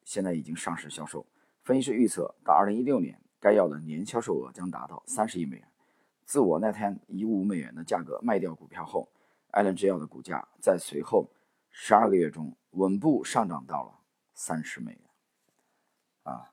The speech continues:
作者遭-，再次遭受了重，重击市场啊，零比五，卖掉，五美元卖掉，结果随后的一年，这个股票从五美元，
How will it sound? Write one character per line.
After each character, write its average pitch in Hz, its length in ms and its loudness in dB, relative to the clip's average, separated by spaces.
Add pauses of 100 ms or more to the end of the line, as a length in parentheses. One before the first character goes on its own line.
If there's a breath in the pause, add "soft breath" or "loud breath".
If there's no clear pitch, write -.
(140)
作 - 140 -4
者 76 140 -8
遭-， 98 320 8 (420)
再 113 180 10
次 82 220 -4
遭 82 180 -12
受 80 140 -10
了 73 140 -8 (300)
重， 85 160 -2
重 85 240 -4
击 80 260 -10
市 - 200 -18
场 - 180 -18
啊， - 160 -10
零 104 180 -2
比 98 140 -4
五， 85 180 -10 (840)
卖 120 180 12
掉， 90 200 4 (500)
五 107 140 0
美 117 120 4
元 87 120 4
卖 101 140 2
掉， 71 240 -6 (320)
结 98 100 -2
果 90 80 2
随 85 200 -6
后 107 180 2
的 78 320 -2
一 98 140 -2
年， 69 240 -6 (260)
这 92 100 -2
个 82 80 -4
股 80 80 -6
票 78 160 -10
从 80 160 -8
五 90 220 -4
美 95 160 0
元， 55 240 -14